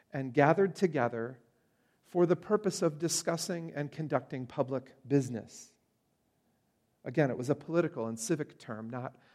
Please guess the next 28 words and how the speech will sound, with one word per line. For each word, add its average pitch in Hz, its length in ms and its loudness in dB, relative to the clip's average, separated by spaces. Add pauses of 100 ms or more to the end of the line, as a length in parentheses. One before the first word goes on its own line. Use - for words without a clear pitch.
(140)
a 127 60 -10
spiritual 143 520 -8
term. - 340 -14 (720)
So 180 180 6
the 175 120 4
assembly 165 760 2 (220)
of 143 120 4
the 160 100 4
ekklesia 165 880 2 (520)
was 151 360 2 (280)
actually 185 760 4 (600)
one 185 180 6
of 190 80 6
the 180 80 4
first 208 400 4
political 202 500 4
experiments 170 680 0
in 165 180 2
democracy 139 840 0 (420)
that 147 160 -6
the 135 80 0
face 156 320 0
of 135 80 -8
the 139 140 -2
earth 131 280 -4
had 131 120 -4
ever 123 180 0
seen. 113 320 -8